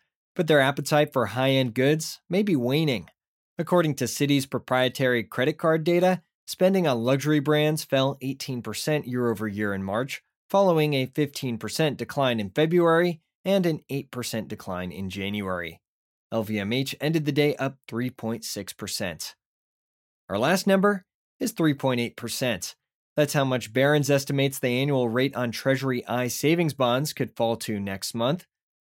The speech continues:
The bonds currently pay six point eight nine percent, down from the nearly ten percent they paid last May. The new rate is based on the Consumer Price Index from September twenty twenty-two through March twenty twenty-three.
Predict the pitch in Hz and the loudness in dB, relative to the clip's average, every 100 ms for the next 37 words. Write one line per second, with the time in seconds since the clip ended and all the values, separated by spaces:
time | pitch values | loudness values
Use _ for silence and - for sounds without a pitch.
0 | _ 147 147 143 131 - 160 131 123 - | _ 2 4 4 2 0 0 -2 -6 -2
1 | 151 139 - 156 - 139 135 135 135 117 | -2 -2 -4 -6 -8 -10 -8 -12 -6 -2
2 | 143 180 151 127 127 156 - _ _ _ | -2 -2 -4 -2 -2 -2 -4 _ _ _
3 | - 202 180 170 160 139 135 135 123 113 | 2 2 4 2 2 2 2 2 2 -2
4 | - 190 135 120 110 110 113 107 107 101 | -2 -2 -2 -2 -2 -2 -4 -6 -6 -6
5 | 95 95 87 113 123 110 76 _ _ _ | -4 -6 -6 -2 -2 -2 -4 _ _ _
6 | _ _ _ 117 127 131 123 143 127 - | _ _ _ 0 2 4 4 4 2 2
7 | 131 131 139 127 113 110 - 123 104 131 | 0 2 0 0 -2 -6 -4 -4 -2 0
8 | 139 143 131 120 127 147 - - 123 113 | 0 0 -4 0 0 0 -4 -4 -4 -4
9 | - 101 - 123 110 - 107 95 107 95 | -6 -8 -6 -4 -6 -6 -6 -6 -8 -10
10 | 92 175 190 185 _ _ 196 202 156 135 | -4 2 2 0 _ _ 2 2 4 0
11 | 135 - - 110 110 - 107 104 - 113 | 0 -6 -6 -4 -4 -6 -6 -6 -6 -6
12 | 90 80 | -6 -10